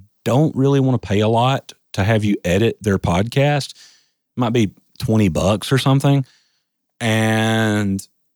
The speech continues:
I think a lot of that is, it's kind of the good enough mentality. One thing I had to learn is to be <laughs> more prepared for interviews and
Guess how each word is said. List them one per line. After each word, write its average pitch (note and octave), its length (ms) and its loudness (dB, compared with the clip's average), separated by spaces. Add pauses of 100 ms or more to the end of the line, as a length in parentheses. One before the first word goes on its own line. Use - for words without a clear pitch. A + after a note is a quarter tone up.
(420)
I A2+ 80 0
think C3 180 -2
a A#2+ 60 2
lot A#2+ 160 2
of A#2+ 80 4
that A2 200 2
is, G#2+ 440 2
it's G2 160 -8
kind A2+ 200 0
of G#2 80 4
the F#2+ 80 -2
good E2+ 220 0
enough A#2 640 0
mentality. C3 680 2 (520)
One F#3+ 220 2
thing D3+ 340 2
I C#3 120 2
had B2 180 0
to G2 60 -2
learn G#2 400 2
is G2 640 -2 (220)
to A2 120 -2
be A2+ 720 0 (540)
<laughs> - 540 -4
more B2 340 2
prepared G2+ 720 0
for E2 200 -2
interviews E2 640 0 (800)
and G2 720 -2